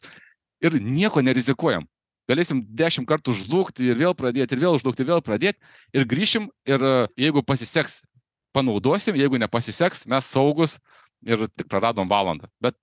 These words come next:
tai irgi patirtis, nes realiai per tą dešimtmetį mes tų klaidų nebedarysim. Tai iš esmės saugi stimuliacija, tai manau, rimtam žmogui tai pats tobuliausias dalykas. Mes ir kuriam, tai visokius ir lėktuvų, e, mokomuosius simuliatorius ir daug dalykų,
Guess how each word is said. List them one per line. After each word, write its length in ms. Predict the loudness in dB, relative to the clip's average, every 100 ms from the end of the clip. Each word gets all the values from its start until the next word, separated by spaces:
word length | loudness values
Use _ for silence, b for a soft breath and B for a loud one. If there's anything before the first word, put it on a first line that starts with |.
| -2
tai 100 | 0
irgi 240 | 2 0
patirtis, 480 | -2 -2 -2 0 0
nes 180 | 0 0
realiai 280 | 0 0 0 b b -4
per 120 | -2
tą 100 | 0 0
dešimtmetį 460 | 0 0 -2 0
mes 180 | 0 0
tų 160 | 0 -2
klaidų 220 | 0 0 0
nebedarysim. 580 | 0 2 0 -2 -4 -4
Tai 160 | 0 0
iš 460 | -2 _ _ -12 -2
esmės 220 | -2 -2 _
saugi 460 | 0 0 2 0 -2 -4
stimuliacija, 760 | -6 -2 0 0 0 -2 -4 -4
tai 400 | 0 2 2 2 2
manau, 300 | 2 2 0 b b -4
rimtam 460 | -2 0 0 -2 -2
žmogui 320 | 0 0 -2
tai 100 | -4
pats 200 | -4 -2
tobuliausias 560 | -2 0 2 0 -2 -2
dalykas. 360 | 0 0 -2 -6
Mes 140 | -4
ir 80 | -2
kuriam, 280 | 0 0 0 -6
tai 160 | -8 -8
visokius 420 | -8 -8 -6 -6
ir 80 | -4
lėktuvų, 400 | -4 0 2 2
e, 540 | 0 -8 -20 -4 0 2 2
mokomuosius 480 | 2 2 2 -2
simuliatorius 640 | -4 0 2 2 0 -2 -2
ir 100 | -2
daug 140 | 0
dalykų, 320 | 2 2 0